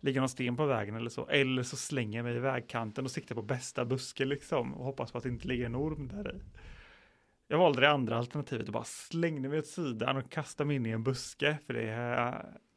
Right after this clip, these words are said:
det gick så sjukt fort redan där. Och det bara plockade på. Ja, det var f-, ja, de här hemmakonstruerade bromsarna var ju bra för det mesta, men de började ju ge med sig allt eftersom under resan också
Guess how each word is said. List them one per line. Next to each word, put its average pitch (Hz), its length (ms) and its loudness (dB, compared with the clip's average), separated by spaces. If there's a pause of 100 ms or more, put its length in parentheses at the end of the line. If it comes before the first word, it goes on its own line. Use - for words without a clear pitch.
det 156 100 2
gick 196 180 0
så 131 100 -2
sjukt 117 500 -4
fort 202 360 -2
redan 113 340 0
där. 135 500 0 (540)
Och - 60 -8
det - 60 2
bara 151 140 4
plockade 110 380 -4
på. 135 360 -2 (960)
Ja, - 80 -6
det 135 60 2
var 165 120 4
f-, 160 140 -6 (260)
ja, 151 300 4 (160)
de 147 100 -4
här 156 140 4
hemmakonstruerade 135 800 2
bromsarna 139 500 2
var 151 120 4
ju 127 60 4
bra 135 580 4
för 147 100 -2
det 131 60 0
mesta, 127 340 -6
men 120 100 -2
de 123 160 2
började 131 440 2
ju 165 140 2
ge 147 140 0
med 113 320 0
sig - 200 -2
allt 117 320 -2
eftersom 143 500 0
under 113 260 0
resan 131 380 0
också - 400 -6